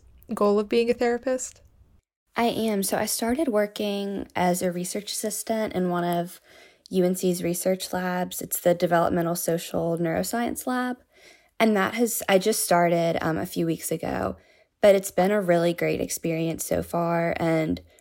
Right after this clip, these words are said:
Speaker 2: really empowering. Uh, most of the people who work there are pretty young,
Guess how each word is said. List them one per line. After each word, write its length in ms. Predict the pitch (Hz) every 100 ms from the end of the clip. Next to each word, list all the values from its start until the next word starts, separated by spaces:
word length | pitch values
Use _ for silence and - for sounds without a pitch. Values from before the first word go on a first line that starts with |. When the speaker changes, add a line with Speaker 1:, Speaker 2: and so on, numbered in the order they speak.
| _
Speaker 2:
really 300 | - 170 170
empowering. 680 | 170 165 165 165 185 208 214 -
Uh, 160 | 160
most 380 | 160 170 175 -
of 100 | 180
the 80 | -
people 440 | - 175 170 160
who 180 | 180 165
work 260 | 156 151 -
there 280 | 170 165 165
are 40 |
pretty 260 | - 175 165
young, 640 | 160 151 151 156 165